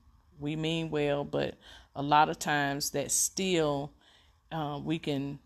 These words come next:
if we're not careful, we're being, we can be very insensitive. Another one,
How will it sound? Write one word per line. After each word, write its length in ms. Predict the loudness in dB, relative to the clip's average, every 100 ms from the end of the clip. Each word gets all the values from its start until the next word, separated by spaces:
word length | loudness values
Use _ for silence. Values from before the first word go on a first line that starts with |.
| _ -12
if 160 | -8 -2
we're 100 | 0
not 240 | 0 0
careful, 580 | 0 0 0 -2 -4 -6 -10 _ _ _ _ _ _ -20 _ -20 -6
we're 220 | 0 0
being, 380 | 2 2 2 -2 -6
we 180 | -4 -2
can 140 | -2
be 160 | -2 -2
very 520 | 0 0 0 -2 -4 -8
insensitive. 840 | -4 0 0 2 0 -2 -6 -10 -14 -20 _ -20 -20 _ _ _ _ _ _ _ _ -20 -20 -20 -20 -20 -20 -20 -2
Another 360 | 4 6 6 4
one, 320 | -2 -4 -8